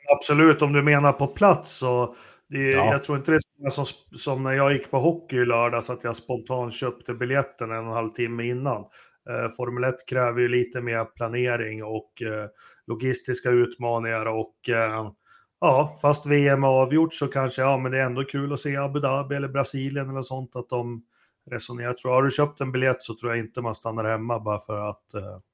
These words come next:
Speaker 1: eh, V M är avgjort. Det är i alla fall min, eh, lekmannaanalys.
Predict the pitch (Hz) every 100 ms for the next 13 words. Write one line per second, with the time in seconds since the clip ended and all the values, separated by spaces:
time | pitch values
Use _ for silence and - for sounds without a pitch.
0 | _ _ _ 107 104 101 101 110 123 127
1 | 123 117 107 107 - 139 139 135 139 123
2 | 110 - - - - 139 135 127 113 -
3 | _ - 113 110 120 135 - 127 123 120
4 | 120 117 120 131 104 -